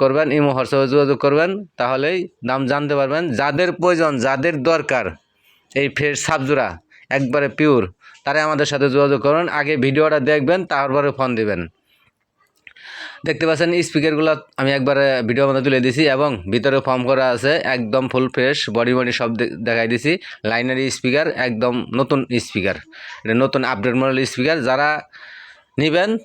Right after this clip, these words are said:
তারা দোকানে আসবেন, দেখবেন, বাজাবেন, তারপর নিয়ে যাবেন। তে যদি আমরা বাংলাদেশের চৌষট্টি জেলায় পুরাতন মাল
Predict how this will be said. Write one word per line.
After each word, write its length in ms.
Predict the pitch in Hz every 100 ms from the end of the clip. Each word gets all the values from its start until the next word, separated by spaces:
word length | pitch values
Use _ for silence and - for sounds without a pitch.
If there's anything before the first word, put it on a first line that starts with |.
| _
তারা 200 | 135 135 139
দোকানে 320 | 147 147 143
আসবেন, 400 | 139 135 120 143 123
দেখবেন, 420 | 139 143 110 143 139
বাজাবেন, 380 | 135 131 135 151 156
তারপর 200 | 127 127
নিয়ে 160 | 127 127
যাবেন। 200 | 117 98 85 82 - - - _
তে 140 | 135 143 143 131 - _ _ _ _ _ -
যদি 220 | 151 170 170 - - - - - -
আমরা 180 | 127 143 139
বাংলাদেশের 380 | 160 165 143 151
চৌষট্টি 280 | 160 143 160 143
জেলায় 200 | 151 143
পুরাতন 300 | 151 143 147 143
মাল 120 | 135